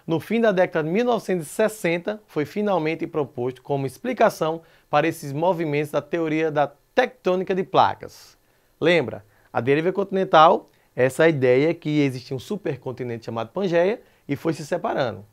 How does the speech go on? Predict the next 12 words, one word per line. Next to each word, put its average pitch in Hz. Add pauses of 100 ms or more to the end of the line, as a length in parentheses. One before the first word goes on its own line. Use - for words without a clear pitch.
(160)
Só -
até 127
aí. 156 (320)
A 233
teoria 175
da 143
tectônica 143
de 131
placas 165
vai 160 (320)
tentar 160
comprovar 196